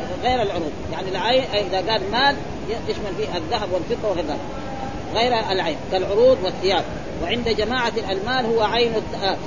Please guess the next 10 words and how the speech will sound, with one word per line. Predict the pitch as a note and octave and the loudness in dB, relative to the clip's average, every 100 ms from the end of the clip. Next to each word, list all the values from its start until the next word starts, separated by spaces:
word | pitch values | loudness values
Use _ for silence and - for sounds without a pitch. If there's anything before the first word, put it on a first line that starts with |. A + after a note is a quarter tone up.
| - - | -8 -4
هو | A3+ | 0
العين | G#3 G3 G#3 D3 | 2 4 2 2
كالذهب | G3+ F#3+ C4 B3+ A3 | -2 0 0 2 2
والفضة، | G3 E3+ F#3 - - - | 2 0 -2 -4 -8 -8
يعني | E3+ F3+ | -8 -4
في | A#3+ | -2
ناس | A3 | -2
من | G#3 G3+ | -4 -4
العرب | G3 A#3+ - | -2 -2 -2
كذلك | G3 A3+ | -2 0